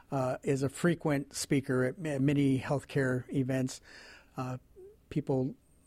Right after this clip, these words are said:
listen to him. They, they like the message that he brings, and they like the hope, um, and, and his story.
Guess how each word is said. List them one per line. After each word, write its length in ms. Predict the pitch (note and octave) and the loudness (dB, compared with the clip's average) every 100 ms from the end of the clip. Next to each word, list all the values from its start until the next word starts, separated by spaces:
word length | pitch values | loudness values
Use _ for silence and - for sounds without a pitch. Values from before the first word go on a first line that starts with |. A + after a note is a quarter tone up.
| - | -10
listen 480 | F3 E3 D3+ D#3 D#3+ | -6 0 0 2 2
to 40 | |
him. 300 | D3+ D#3+ E3+ | 2 2 2
They, 460 | D#3+ C#3 C3 B2+ D3+ | 4 4 2 0 -2
they 440 | F#3+ C3 B2 B2 A#2 - - - _ _ | -2 -2 0 -2 -4 -10 -20 -20 _ _
like 340 | B2+ C#3 C#3+ - | -2 0 -2 -4
the 80 | C#3 | 0
message 380 | C#3 C#3 D3 C#3 | 2 0 -2 0
that 120 | C3+ | 0
he 100 | C3+ | 0
brings, 520 | B2+ C#3 D#3+ E3 C#3+ | 2 2 2 2 0
and 120 | C3 | -2
they 100 | B2 | -2
like 260 | A#2+ C3+ C3+ | 0 -2 -2
the 80 | B2 | -2
hope, 380 | C#3 C#3+ - - - - - - - - | 0 0 -4 -18 -20 -20 -20 -18 -18 -10
um, 360 | C3+ B2 B2+ A3+ | -6 -4 -6 -4
and, 240 | C#3 B2+ | -2 -2
and 160 | C#3+ C#3 | 0 2
his 220 | D3+ D3 | 2 2
story. 520 | - E3 D#3 B2+ B2 | 0 2 2 2 0